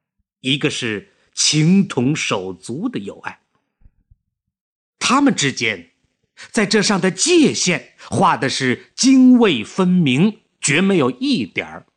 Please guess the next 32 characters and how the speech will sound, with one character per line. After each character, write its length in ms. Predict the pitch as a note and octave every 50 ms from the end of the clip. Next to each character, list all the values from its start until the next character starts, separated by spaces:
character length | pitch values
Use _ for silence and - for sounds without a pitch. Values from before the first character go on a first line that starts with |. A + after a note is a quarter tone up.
| _ _ _
过 240 | - C#3+ A2+ F2+ E2
线 160 | - - D3
儿 100 | C3 F2+
的 80 | -
地 160 | F2 - F#2 E2+
方。 200 | - - - _ _ _ _ _ _ _ _ _ _ _ _ _ _ _ _ _ _ _ _ _ _ _ _ _ _ _ _ _ _ _ _ _ _ _ _ _ _ _ _ _ _ _ - -
云 240 | E3 E3 F3+ G#3+ A#3
官 180 | G#3 A3+ A3+ G#3+
和 120 | A3 A3
月 180 | A3 A3 G3+ D#3+
楼 400 | C#3+ C#3+ D#3 F#3 G#3 G#3 - _ -
结 200 | - C#3+ E3+ F#3
婚 180 | - F3+ G3
三 320 | F#3+ - - B3+ B3 B3 A#3
年 180 | G3+ F#3+ A#3+
后 200 | A#3+ - B3+ G3
的 100 | D#3+ A3
夏 340 | - - D4 D#4+ C#4 F#3 -
天， 320 | - - A2+ G#2 G#2 - _ _ _ _ _ _ _ _ _ _ _ _ _ _ _ _ _ _ _ _
云 280 | - F#2+ F#2 G#2 A2+ A2+
官 260 | G2+ G#2 G2+ G2+ G2+
怀 280 | G2 _ - F2 E2
孕 140 | F#2+ G#2 A#2+
了， 160 | A2 E2+ D2 _ _ _ _ _ _ _ _ _ _ _ _ _ - - -
两 240 | C#3+ D3+ C#3+ D#3+
口 240 | D#3 - - C3 B2+
子 100 | A#2 C3+
都 100 | B2 D3+
特 200 | D3+ - - D3
别 100 | A#2+ C3
高 160 | B2+ C#3+ C#3+
兴。 200 | C#3+ D3+ F3 F3